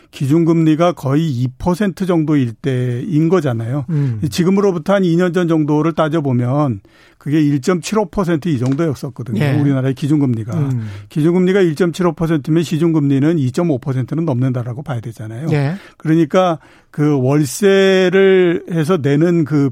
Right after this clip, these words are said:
Speaker 1: 비율이 대략 보게 되면 기준 그 시장금리에다가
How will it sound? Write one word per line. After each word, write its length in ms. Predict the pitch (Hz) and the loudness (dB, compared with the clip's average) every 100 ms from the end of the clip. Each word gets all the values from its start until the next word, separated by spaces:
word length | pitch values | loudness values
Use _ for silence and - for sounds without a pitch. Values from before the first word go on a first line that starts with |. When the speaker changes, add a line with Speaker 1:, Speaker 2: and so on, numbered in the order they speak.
| - | -2
Speaker 1:
비율이 720 | 139 170 156 123 135 135 104 _ _ _ _ - | 0 0 2 2 2 0 -4 _ _ _ _ -6
대략 340 | 131 160 165 | 0 2 2
보게 260 | 175 165 151 | 0 2 2
되면 520 | 151 147 170 175 151 | 2 2 2 2 -2
기준 520 | - 131 170 180 147 | -4 0 2 2 0
그 220 | 123 151 | 0 0
시장금리에다가 1160 | 139 151 170 190 190 165 139 120 117 151 147 104 | 0 0 0 0 0 2 0 -2 -4 -2 -4 -6